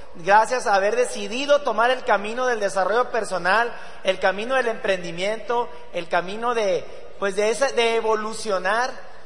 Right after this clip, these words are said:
hasta conquistar meta tras meta, meta tras meta, meta tras meta. Y queremos a través de, de nuestra historia, a tra-, en esta participación,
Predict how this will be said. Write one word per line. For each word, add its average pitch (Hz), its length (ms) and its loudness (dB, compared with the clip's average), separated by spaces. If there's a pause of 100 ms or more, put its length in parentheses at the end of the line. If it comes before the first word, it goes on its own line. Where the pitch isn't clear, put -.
(360)
hasta 190 280 4
conquistar 202 600 0
meta 262 480 0
tras 202 260 0
meta, 202 420 -2
meta 262 500 -2
tras 196 220 -2
meta, 202 340 -4
meta 247 260 -2
tras 208 200 -4
meta. 180 360 -6 (1000)
Y 233 140 -8
queremos 277 440 2
a 285 80 2
través 254 320 2
de, 277 260 2
de 233 120 0
nuestra 220 300 -4
historia, 233 760 2
a 180 160 0
tra-, 220 120 -2
en 208 100 -4
esta 233 240 -2
participación, 214 960 -2